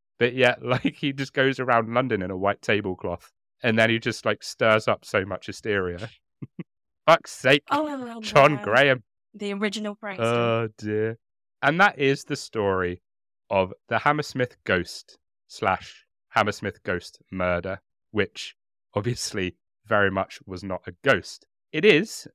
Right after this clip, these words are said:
Speaker 1: nevertheless, a superb illustration of what happens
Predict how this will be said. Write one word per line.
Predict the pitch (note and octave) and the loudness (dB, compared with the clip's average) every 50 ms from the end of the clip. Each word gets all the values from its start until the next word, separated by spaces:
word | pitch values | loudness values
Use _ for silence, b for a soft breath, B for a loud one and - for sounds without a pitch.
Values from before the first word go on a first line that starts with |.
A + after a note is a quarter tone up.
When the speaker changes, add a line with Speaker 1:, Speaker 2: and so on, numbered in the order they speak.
| _ - | _ -6
Speaker 1:
nevertheless, | B2+ C#3 D#3 D#3 D#3+ C#3+ C3 G#2 F#2+ F#2+ G#2+ - - - - - _ _ | 0 0 0 0 0 -2 -2 0 0 0 -2 -2 -6 -12 -18 -20 _ _
a | - A2+ A#2 A2+ | -2 -2 -2 -2
superb | - - - D#3 C3+ - - - F#3+ G3 D3+ A#2 F#2+ F2 - _ _ _ _ _ - | -4 -4 -4 -4 -4 -4 -2 2 6 6 8 6 6 2 -2 _ _ _ _ _ -4
illustration | D#3+ E3 G#3+ - - - A#2+ F#2+ F2+ - - - F2+ E2+ E2+ F2 _ _ _ _ _ | -2 -2 -2 -2 -2 -2 -2 -2 -2 -2 -6 -8 -10 -10 -10 -12 _ _ _ _ _
of | - A2+ G#2+ | -4 -2 2
what | C#3 D#3 D#3 B2 | 4 2 2 4
happens | - A#2 - - G2 F2 E2+ E2+ E2 - - | 2 0 0 0 -4 -8 -8 -10 -14 -18 -20